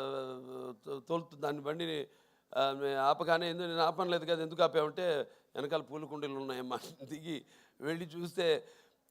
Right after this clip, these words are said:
అప్పుడు అంటాను, "వాటిల్లో కూడా, పూల చెట్లు కూడా, పూల చెట్లకు కూడా ప్రాణం ఉంటుంది కదమ్మా" అనగానే, ఒకసారి ఆ పక్కన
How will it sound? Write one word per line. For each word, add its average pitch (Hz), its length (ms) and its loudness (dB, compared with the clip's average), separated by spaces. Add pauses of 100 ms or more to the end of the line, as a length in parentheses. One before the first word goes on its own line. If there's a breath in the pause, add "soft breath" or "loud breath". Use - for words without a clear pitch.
(120)
అప్పుడు - 160 2
అంటాను, 165 260 6
"వాటిల్లో 170 400 4
కూడా, 170 260 2 (640)
పూల 175 200 2
చెట్లు 165 160 -2
కూడా, 147 180 2 (640)
పూల 151 300 -2
చెట్లకు 165 200 -4
కూడా 143 140 -2
ప్రాణం 139 340 0
ఉంటుంది 127 240 -8
కదమ్మా" 123 340 -8
అనగానే, 127 360 -8
ఒకసారి 135 480 -2 (320 soft breath)
ఆ 131 60 -2
పక్కన 151 340 4